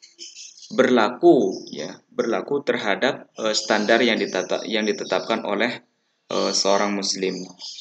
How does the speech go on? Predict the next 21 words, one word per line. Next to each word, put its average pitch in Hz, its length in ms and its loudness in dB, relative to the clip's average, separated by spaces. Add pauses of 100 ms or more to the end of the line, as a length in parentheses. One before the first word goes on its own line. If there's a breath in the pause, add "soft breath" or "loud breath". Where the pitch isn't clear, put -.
(1160 loud breath)
Nah, 117 240 2
kalau 135 240 6
misalkan 139 480 2
kita 156 480 2
melihat 135 320 2
dari, 120 800 6
apa, 110 480 -4
eh, 113 160 2
dari 113 240 4
nilai, 113 720 4
ya, 101 280 0 (520)
ekonomisnya, 120 960 2 (640 loud breath)
ya, 95 240 -8 (240)
di 117 160 0
sini 123 320 4
lima 135 400 4
puluh 127 240 4
tujuh 139 400 -2
koma 120 320 4
dua 120 400 2
M 98 320 0